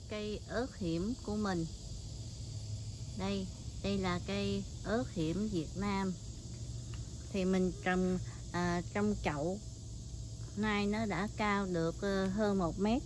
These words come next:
các bạn. Đây là, à, cái cây, à, thước một mét. Mình, à, à, sẽ đo từ gốc, từ dưới gốc lên cho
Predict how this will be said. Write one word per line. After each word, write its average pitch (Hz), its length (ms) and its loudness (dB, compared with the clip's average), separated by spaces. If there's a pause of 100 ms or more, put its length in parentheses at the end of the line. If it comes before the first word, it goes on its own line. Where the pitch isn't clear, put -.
các 247 180 0
bạn. 165 260 4 (640)
Đây 202 220 4
là, 175 320 4 (420)
à, 170 300 4 (100)
cái 214 120 2 (120)
cây, 208 360 4 (380)
à, 190 340 2
thước 269 280 8 (140)
một 170 260 4
mét. 208 240 4 (1200)
Mình, 175 260 4
à, 175 320 6 (400)
à, 165 220 4
sẽ 180 280 2
đo 208 320 6 (100)
từ 175 200 6
gốc, 196 260 8 (420)
từ 180 180 8
dưới 202 260 6
gốc 262 260 8
lên 208 300 6
cho 196 140 0